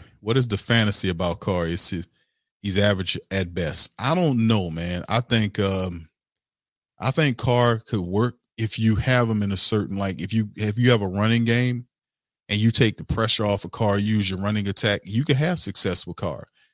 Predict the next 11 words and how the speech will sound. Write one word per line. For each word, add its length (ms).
The 60
problem 480
is, 180
like, 240
sev-, 380
several 340
games 340
during 280
the 60
season, 420
Kev, 380